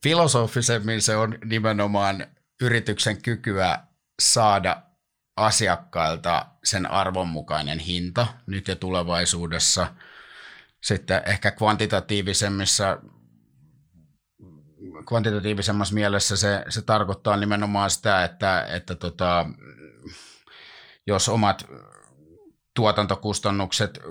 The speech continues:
kasvaa kymmenen prosenttia ja halutaan pitää, niinku, sama marginaali, niin, niin nostetaan sitä hintaa ja se saadaan, saadaan vietyä läpi.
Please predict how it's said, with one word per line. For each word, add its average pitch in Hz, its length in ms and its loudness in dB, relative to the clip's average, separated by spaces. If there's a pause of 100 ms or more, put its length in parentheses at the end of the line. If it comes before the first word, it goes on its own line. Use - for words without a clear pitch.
kasvaa 107 400 0
kymmenen 98 440 0
prosenttia 87 440 -4
ja 92 40 0
halutaan 92 340 -2
pitää, 95 240 -2
niinku, 92 220 -4
sama 101 280 0
marginaali, 82 720 0
niin, 82 400 -8
niin 90 220 -4
nostetaan 80 680 -2 (160)
sitä - 220 -2
hintaa 85 460 -2
ja 69 80 -2
se 82 100 -2
saadaan, 76 500 -4 (160)
saadaan 82 360 0
vietyä 82 360 -4
läpi. - 400 -4